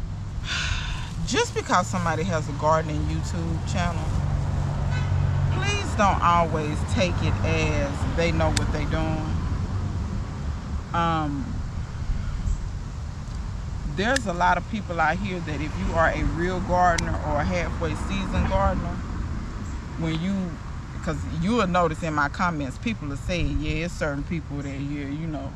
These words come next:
I don't watch them no more." This, then, 'cause they real gardeners and they know that that's not how stuff work.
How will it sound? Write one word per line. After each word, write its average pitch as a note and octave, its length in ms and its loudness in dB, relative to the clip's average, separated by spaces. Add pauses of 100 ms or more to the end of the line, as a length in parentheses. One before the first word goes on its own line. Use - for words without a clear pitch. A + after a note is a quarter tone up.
I E3 180 -2
don't D#3+ 100 -2
watch D3 260 0
them D#3 160 -4
no D3 120 -4
more." D3 320 -4 (720)
This, E3 200 -2
then, D#3+ 280 -2 (280)
'cause F#3 180 0
they E3+ 160 4
real F3 280 -4
gardeners D#3 520 2
and D3+ 120 -2
they C#3+ 80 0
know D#3 220 0
that C#3+ 180 -6
that's D3+ 220 -4
not D3 160 0
how D3 140 0
stuff C3+ 260 -6 (120)
work. C#3+ 160 -8